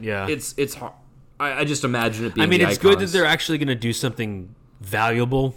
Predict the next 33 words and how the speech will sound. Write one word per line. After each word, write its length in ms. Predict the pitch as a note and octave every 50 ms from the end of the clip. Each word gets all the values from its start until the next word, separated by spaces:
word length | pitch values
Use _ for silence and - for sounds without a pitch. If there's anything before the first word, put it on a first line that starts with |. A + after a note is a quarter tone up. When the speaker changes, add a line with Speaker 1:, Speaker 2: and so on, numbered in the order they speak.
| - -
Speaker 1:
with 160 | B2+ B2+ -
that 160 | C3+ C3 B2+
area. 480 | B2+ C3+ C3+ C3+ C#3 D3 D3 D3 D3 D3+ -
I 60 | B2+
Speaker 2:
Yeah. 140 | B2+ A2+ -
Speaker 1:
feel 100 | D3+ D#3+
like 180 | D#3 D#3 D#3
in 100 | D#3+ D3
twenty-nine, 340 | B2+ - C#3 C3 B2+ B2 B2
I 20 | B2
mean, 120 | C3 B2+
again, 360 | B2 C3 D#3 D3+ D3 C#3 C3+ B2
I've 140 | A#2 A2+
only 200 | A2+ A#2+ B2 B2
ever 140 | A#2+ B2 B2+
been 140 | B2 B2 A#2+
to 80 | A#2+ A2+
twenty-nine, 540 | - C#3 C#3 C#3+ D3 B2 G#2+ A2 A#2+ A#2+
so 320 | A2+ - G#2+ G2 G2+ G#2 - - _ - - - - - - - - - -
apologize 640 | C3+ - - C3+ C3+ C3+ C#3 C3 B2+ B2+ B2+ A#2+ -
for 140 | - B2+
my 380 | A#2 A2+ A2 G#2+ G#2+ G#2+ G#2+ A2+ - -
na-, 380 | A#2 A#2+ A#2 A#2+ A#2+ A#2+ A2+ A#2+
naivety 760 | A#2+ A2+ G#2+ A2 A#2 A#2+ A2 A2+ G#2 - - G#2 G2+ G#2 G#2
of 320 | G2+ G#2 G2+ F#2+ F2+ G#2 -
H 160 | C3 A2+ G2 G2
H 120 | - -
N 200 | G2+ G2 G2 G2
not 160 | G2 G#2 G#2+
really 220 | A2 G#2+ G2 G2 G2+
being 400 | F#2+ G2+ G#2+ G#2+ A2 G#2 G2 F#2
there, 200 | F2+ F2+ F2+ F2+ - -
but 260 | A#2+ A#2+ A2 G#2 -